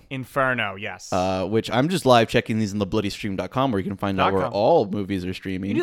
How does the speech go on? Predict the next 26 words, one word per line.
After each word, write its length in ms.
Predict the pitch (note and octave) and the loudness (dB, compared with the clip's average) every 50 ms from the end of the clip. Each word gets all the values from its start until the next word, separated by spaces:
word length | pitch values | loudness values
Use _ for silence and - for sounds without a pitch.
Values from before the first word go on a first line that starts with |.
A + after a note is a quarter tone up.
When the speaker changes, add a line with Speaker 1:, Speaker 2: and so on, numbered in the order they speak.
| D4 G3 | 0 0
Speaker 1:
do 60 | D#3+ | 0
that 40 | D3 | 2
right 240 | E3 F3+ F3+ E3+ | 2 2 2 2
now, 200 | E3 F3+ F3 D3 | 0 -2 -2 -4
folks. 340 | - - A2 G2+ G2+ _ - | -4 -6 -12 -16 -16 _ -12
You 60 | D#3+ | -10
can 100 | D#3+ E3 | -10 -10
join 340 | C#3+ B2 C3 D#3 D#3+ D#3+ D3+ | -8 -8 -6 -4 -4 -4 -4
in 280 | C#3+ C3+ C#3 C3 A2+ G#2 | -4 -6 -8 -6 -4 -4
Speaker 2:
Yes. 160 | G#2 F#2 - | -4 -4 -4
Speaker 1:
on 80 | A#2 A2+ | -4 -6
the 60 | G#2+ | -6
fun. 360 | - - B2 G#2+ F#2 F#2+ A2 | -6 -6 -8 -8 -10 -12 -10
Speaker 2:
So 240 | A2+ - A#2 A2 G#2+ | -4 0 2 2 4
Hellraiser 460 | G#2 C#3 D#3 F3 F#3 F3 E3 D#3+ D3+ | 4 4 4 6 4 4 2 2 0
Inferno 540 | C3 A#2 - - F#3+ A#3 C4 A3 E3 D3 C3+ | 0 0 -2 0 2 2 2 4 2 2 4
is 160 | B2+ C3 - | 2 2 0
also 580 | - - C3+ D#3 F3+ - - - B2+ A#2 A2+ G2+ - | 0 2 4 4 4 4 2 2 2 2 2 0 -2
on 240 | G#2 G2+ G2+ G2+ F#2 | -4 -4 -4 -6 -6
Cinemax. 760 | - - G#2+ G2 G2+ F#2+ F#2+ F#2 G#2 E3+ A3 - - - - - _ - - - - _ - | -6 -6 -4 -4 -2 -4 -4 -4 -4 -4 -4 -6 -8 -10 -10 -12 _ -20 -20 -20 -20 _ -2
Speaker 1:
Okay. 160 | C#3+ C#3+ B2 A2+ | 2 2 4 4
Speaker 2:
And 120 | A#2 A2 | 4 4
then 100 | A#2 A#2 | 4 6
we 100 | A#2 A#2 A#2 | 6 6 6
have 240 | B2 A#2+ A2+ G#2+ | 6 6 4 2
Hellraiser, 600 | G2 - C#3+ C3 C3+ B2+ B2 A#2+ A#2+ A2 A2+ A2+ | 2 2 4 6 6 6 6 6 4 4 0 -4